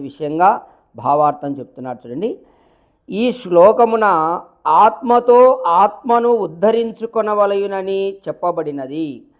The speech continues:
ఉద్ధరింపబడు వస్తువు కంటే ఉద్ధరించుటకు తోడ్పడు సాధనము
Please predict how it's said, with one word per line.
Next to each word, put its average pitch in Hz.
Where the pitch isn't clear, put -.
ఉద్ధరింపబడు 254
వస్తువు 233
కంటే 185
ఉద్ధరించుటకు 262
తోడ్పడు 240
సాధనము 208